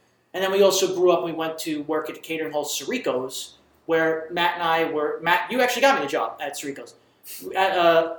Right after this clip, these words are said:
we were catering hall waiters. So you go there and you're hanging out basically with twenty guys that are all around the same age as you,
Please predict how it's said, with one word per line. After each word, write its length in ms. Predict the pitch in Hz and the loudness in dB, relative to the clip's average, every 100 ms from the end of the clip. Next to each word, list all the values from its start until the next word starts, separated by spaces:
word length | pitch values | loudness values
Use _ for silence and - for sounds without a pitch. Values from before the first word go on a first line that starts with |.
| - 180 | -8 2
we 120 | 208 | 4
were 80 | - | 6
catering 340 | 247 277 175 | 4 4 4
hall 140 | 143 | 2
waiters. 360 | 131 131 - - | 2 -4 -8 -10
So 240 | - 175 | -6 0
you 180 | 170 175 | 0 2
go 240 | 190 208 208 | 4 8 8
there 180 | 196 | 6
and 80 | 185 | 4
you're 100 | 170 | -2
hanging 280 | 165 185 175 | -2 0 0
out 220 | 180 180 | -2 -2
basically 460 | 175 156 - 156 143 | -2 -4 -6 -8 -4
with 160 | 147 147 - _ _ _ _ - | -4 -4 -12 _ _ _ _ -6
twenty 400 | 202 233 226 214 | 2 4 4 6
guys 840 | 196 214 180 160 156 156 - - _ | 8 8 8 6 2 -2 -6 -8 _
that 120 | 165 | -4
are 120 | 175 | 2
all 160 | 185 185 | 4 6
around 220 | 180 180 | 6 4
the 60 | 170 | 2
same 300 | - 165 165 | 0 -4 -4
age 200 | 208 180 | -4 -4
as 160 | 147 | -6
you, 260 | 135 127 | -6 -6